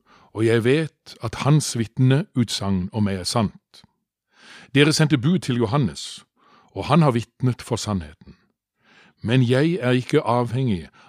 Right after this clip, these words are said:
av at noe menneske vitner om meg. Dette sier jeg for at dere skal bli frelst. Johannes var en brennende og skinnende lampe, og for en tid ville dere glede dere i lyset fra ham.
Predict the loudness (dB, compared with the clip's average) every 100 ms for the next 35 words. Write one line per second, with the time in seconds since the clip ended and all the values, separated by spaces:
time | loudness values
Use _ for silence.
0 | -4 -2 0 2 2 2 -2 0 0 -2
1 | -6 -6 -6 -8 _ -4 -4 -4 -8 -2
2 | -2 -2 -8 _ _ _ _ _ _ _
3 | _ _ -16 -2 0 2 0 2 2 2
4 | 0 -6 -20 _ _ _ -4 -2 2 2
5 | 2 0 0 0 0 -2 -4 -6 -10 -6
6 | -6 -6 -14 -18 -20 _ -20 -20 _ _
7 | _ _ _ -20 -4 2 4 4 2 0
8 | 0 0 0 0 -2 -4 -4 -4 0 2
9 | 2 0 0 -2 -4 -6 -8 -8 -14 _
10 | _ _ _ _ _ -6 0 2 4 2
11 | -2 -4 -4 -6 -20 _ -2 2 2 2
12 | 0 0 0 2 0 -2 -2 -2 -2 -2
13 | -4 -8 -8 -8 -4 -6 -6